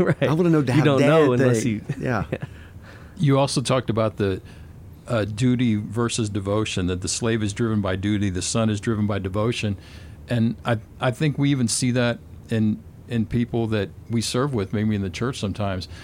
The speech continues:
Speaker 3: I know when I was growing up in the church, it seemed like it was all about duty. And, uh, one of the things that's heartbreaking for me is when I see somebody serving in the church and I feel like they're only doing it out of duty,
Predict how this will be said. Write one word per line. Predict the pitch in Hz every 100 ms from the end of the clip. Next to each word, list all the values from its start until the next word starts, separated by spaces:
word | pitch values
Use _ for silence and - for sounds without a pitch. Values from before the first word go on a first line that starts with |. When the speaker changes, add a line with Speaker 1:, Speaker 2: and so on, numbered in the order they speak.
| -
Speaker 3:
I | - 143
know | 160
when | 131
I | 123
was | 135 120
growing | 127 120
up | 120
in | 127
the |
church, | 117 131 123 -
it | 120 113
seemed | 143 123
like | 110
it | 110
was | 110
all | 110 120
about | 107 104 98
duty. | 117 120 98 - - - - -
And, | 127 117 117
uh, | 113
one | 110 131 156
of | 143
the |
things | - 135
that's | 113 98
heartbreaking | 131 139 131 117 113
for | 113
me | 120 135
is | 127 107
when | 110
I | 117
see | - 143 143
somebody | - 131 120 107
serving | - 131 123 127 120
in | 117 120
the |
church | 113 123 120 131 - -
and | 107 107 104 - -
I | 110
feel | - 135
like | 127 110
they're | 113 113
only | 117 104
doing | 107 117
it | 107
out | 110 104
of | 101
duty, | 110 113 120